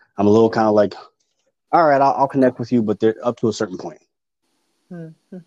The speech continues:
Speaker 2: mm-hmm.
Speaker 1: You know, and, and it may take a while for me to, you know, go a little further, go a little further, you know, but, but I do notice that I do, I do have my,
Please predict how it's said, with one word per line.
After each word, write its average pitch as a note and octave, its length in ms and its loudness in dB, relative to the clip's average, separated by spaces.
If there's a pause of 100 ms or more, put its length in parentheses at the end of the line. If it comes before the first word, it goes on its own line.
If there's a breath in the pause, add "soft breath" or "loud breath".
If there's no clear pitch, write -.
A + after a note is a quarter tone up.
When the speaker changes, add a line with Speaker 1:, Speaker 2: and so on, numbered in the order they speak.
(320)
Speaker 2:
mm-hmm. G3 200 -20 (880)
Speaker 1:
You - 120 -4
know, E3+ 200 0
and, E3+ 280 0
and G#3+ 160 2
it A3 80 4
may G3+ 160 4
take E3+ 220 -4
a C3 40 -2
while A#2 220 2
for - 120 -8
me G#2+ 120 0
to, G#2 120 2
you G2+ 80 -2
know, F#2+ 260 -4 (420 soft breath)
go G#2+ 120 2
a A2 60 4
little G#2+ 180 0
further, G2+ 320 0
go F#2+ 140 -2
a - 20 -2
little F#2+ 200 -4
further, F2 420 -12 (500)
you F2+ 80 -6
know, F2 100 -2
but, G2 220 0
but A2 80 2
I G#2 80 4
do A#2+ 180 4
notice G#2+ 300 2
that G2 200 -2 (460)
I G2 100 -6
do, G2 400 -6 (100)
I G2+ 100 0
do B2 220 4
have A2+ 200 0
my, G#2 300 -2